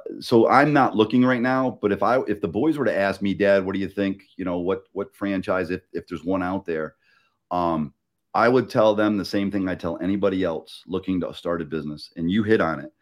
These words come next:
right? Um, make sure it's something near and dear to your heart and you enjoy doing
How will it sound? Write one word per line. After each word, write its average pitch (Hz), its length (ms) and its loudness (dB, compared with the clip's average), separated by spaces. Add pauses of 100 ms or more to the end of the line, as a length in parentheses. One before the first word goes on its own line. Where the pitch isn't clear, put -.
(340)
right? 80 260 0 (500)
Um, 78 380 -4 (480)
make 120 260 2
sure 127 220 0
it's - 120 -6
something 101 340 0
near 92 180 2
and 90 100 0
dear 90 120 0
to 90 40 -2
your 85 140 -2
heart 87 300 0
and 80 120 -2
you 80 120 -2
enjoy 78 300 -2
doing 78 340 -6